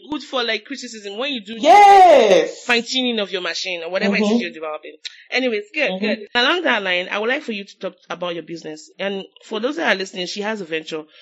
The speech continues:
Speaker 1: where she's tried to integrate all of her talents into one. And I think that was a very brilliant idea, 'cause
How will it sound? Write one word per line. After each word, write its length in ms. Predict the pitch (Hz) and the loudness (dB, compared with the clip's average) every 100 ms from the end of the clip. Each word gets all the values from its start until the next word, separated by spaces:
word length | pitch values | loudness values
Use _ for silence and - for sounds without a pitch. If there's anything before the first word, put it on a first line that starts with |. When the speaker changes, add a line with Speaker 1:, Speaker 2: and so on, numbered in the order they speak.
| _ | _
Speaker 1:
where 200 | - 226 | -4 -2
she's 440 | 240 220 180 - - | -2 -6 -10 -16 -16
tried 360 | - 220 208 | -2 0 0
to 80 | - | -4
integrate 420 | - 190 175 208 202 - | -14 -14 -6 -6 -6 -6
all 220 | 208 208 | -2 -2
of 80 | 185 | -4
her 80 | 180 | -8
talents 420 | - 190 180 - | -6 -4 -4 -8
into 220 | 175 175 | -16 -12
one. 260 | 160 156 151 _ _ _ | -12 -12 -16 _ _ _
And 100 | - | -2
I 60 | 202 | -2
think 140 | 269 | 0
that 120 | 269 | 0
was 120 | 220 175 | 0 -2
a 80 | |
very 240 | 165 175 180 | -2 -2 -2
brilliant 320 | 170 165 160 | -4 -6 -6
idea, 360 | 143 147 151 151 | -8 -8 -10 -8
'cause 280 | 180 175 | -10 -12